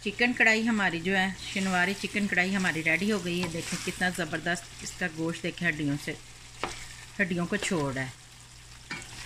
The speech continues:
इनके इतना गल चुका है ये। और देखें color इसका, देखें कितना ज़बरदस्त इसका color लग रहा है। ये बहुत ही मज़े की बनी है। अभी इसे dish आउट करके आपको दिखाते हैं। हाँ जी, हमारी शनवारी चिकन कढ़ाई जो है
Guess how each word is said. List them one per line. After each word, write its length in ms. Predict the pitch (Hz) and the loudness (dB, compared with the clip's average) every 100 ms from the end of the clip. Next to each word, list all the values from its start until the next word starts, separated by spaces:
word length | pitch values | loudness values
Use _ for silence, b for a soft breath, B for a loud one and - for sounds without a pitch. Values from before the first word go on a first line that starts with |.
| - - | -8 -4
इनके 240 | 185 214 | -2 0
इतना 300 | 202 202 208 | 0 2 4
गल 200 | 202 180 | 6 4
चुका 260 | 156 156 170 | 4 -4 -2
है 80 | 151 | -2
ये। 80 | 135 131 - - - - - - | -2 -6 -8 -10 -12 -14 -16 -10
और 60 | 180 | -6
देखें 300 | 170 196 196 202 | 0 0 0 0
color 320 | - 202 214 | 4 6 4
इसका, 280 | 202 - 185 | 2 0 0
देखें 260 | 170 180 - | 0 -4 -4
कितना 320 | 185 185 190 | -6 0 0
ज़बरदस्त 580 | 175 170 156 175 185 180 | 0 -2 -2 0 -2 -2
इसका 260 | 175 - 175 | -6 -4 -4
color 300 | - 147 147 | -2 -2 -2
लग 160 | 147 135 | -4 -6
रहा 80 | 131 | -10
है। 60 | 139 - - - - - - - - | -10 -12 -20 -18 -14 -14 -16 -14 -6
ये 60 | 190 151 | -6 0
बहुत 320 | 190 202 214 | 2 2 4
ही 80 | 240 | 4
मज़े 280 | 220 170 180 | 4 2 0
की 140 | - | -2
बनी 240 | 190 190 180 | 0 0 2
है। 100 | 175 | -2
अभी 200 | - 180 | -2 0
इसे 300 | 202 - 185 180 | 0 0 0 0
dish 200 | 160 156 | 0 0
आउट 160 | 170 160 | -2 -2
करके 280 | 151 143 143 | -4 -4 -8
आपको 220 | - 151 | -8 -12
दिखाते 440 | 147 - 135 117 | -12 -10 -10 -10
हैं। 80 | 123 - - - - - - - - - | -12 -12 -16 -20 -20 -20 -20 -20 -8 0
हाँ 100 | 190 | 2
जी, 140 | 190 | 4
हमारी 420 | 185 196 185 185 160 | 6 6 6 6 4
शनवारी 420 | 233 208 180 202 | 6 8 8 6
चिकन 320 | - - 220 | 2 2 2
कढ़ाई 340 | 214 180 175 185 | 4 4 4 4
जो 140 | 190 | 4
है 160 | 175 | 2